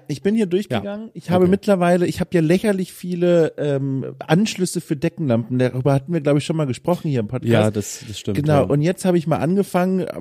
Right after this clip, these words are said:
Speaker 1: wieder mal eine, eine Fuhre Deckenlampen anzubringen und es sind immer noch Anschlüsse freiliegend. Also immer noch, ich komm, ich weiß nicht, ich brauche noch mehr Deckenlampen. Aber es geht voran, es
Speaker 2: Ja.
Speaker 1: ist schön,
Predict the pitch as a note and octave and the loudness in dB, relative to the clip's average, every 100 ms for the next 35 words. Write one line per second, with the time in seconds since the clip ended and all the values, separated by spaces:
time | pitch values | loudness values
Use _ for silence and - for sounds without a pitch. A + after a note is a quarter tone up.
0 | A#2 C#3+ D#3+ D#3+ D3 C#3+ C3+ B2+ C3 C3 | -10 -2 4 6 6 6 4 0 0 -2
1 | - G3 G#3+ F#3+ D#3+ C3+ E3 G3 D3+ C3 | 0 4 6 6 6 4 2 0 2 2
2 | C3 - E3+ - C#3 - C3 C3+ C3 C#3 | 0 0 0 -2 -8 -2 0 2 2 2
3 | D#3+ - G3+ G#3 G3+ F3 D#3 C#3+ D#3 - | -2 2 4 6 4 0 -2 -2 -2 -2
4 | C#3+ - C3 - B2+ A#2+ A#2 G#2 A2 - | -4 -4 -8 -4 0 0 -2 -6 -4 -2
5 | B2+ B2+ - A3 C4+ A3 G3 A#3+ _ _ | 0 0 2 2 2 0 -4 -8 _ _
6 | _ - - - G#3+ A3 - - D#3 D3+ | _ -8 -4 0 0 0 -4 -2 0 0
7 | E3+ D#3 - - - C3 C#3+ C3+ C#3+ C#3 | 0 -6 -6 -12 -10 0 2 2 2 2
8 | D#3 C#3+ C#3 F#3+ G3+ F3+ - B2+ G2 G2+ | 2 0 2 2 0 -2 -4 -8 -8 -10
9 | - - E3+ E3 D#3+ F#3 F3+ F3 D#3+ F#3+ | -12 -2 2 4 2 -4 -6 -2 2 0
10 | A3 - D#3 G#2+ G#2 - E3+ E3 | -2 -4 -2 0 -2 0 2 2